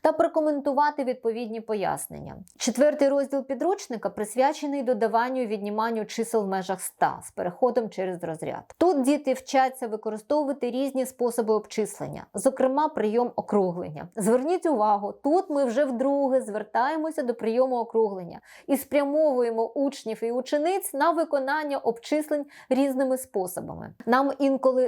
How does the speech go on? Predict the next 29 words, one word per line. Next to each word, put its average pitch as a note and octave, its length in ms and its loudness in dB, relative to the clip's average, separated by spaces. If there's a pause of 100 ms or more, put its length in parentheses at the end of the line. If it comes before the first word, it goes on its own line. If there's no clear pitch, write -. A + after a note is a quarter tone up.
зауважували, A#3 840 0
що A#3 220 -4
ми C4+ 140 2
пропонуємо B3+ 680 0
дуже A#3 220 -2
багато A3 380 0
прийомів G3+ 440 -4
обчислення. F3 640 -8 (280)
Проте C#4 320 4
не D#4 160 4
потрібно D4 680 0
вимагати A#3 680 0
від G3+ 180 -6
дітей A3+ 340 0
використання C4 720 0
їх B3+ 340 -4
усі. B3 540 -4
Різні C#4+ 500 4
прийоми C4+ 580 2
обчислення D4+ 760 -2
вводяться C4+ 580 0
лише A#3+ 380 2
для G#3 180 -6
того, D#4 380 -2
щоб, C4+ 300 -4
ознайомившись C4 1040 0
з A#3 80 -8
ними, A#3 400 0
дитина B3+ 600 0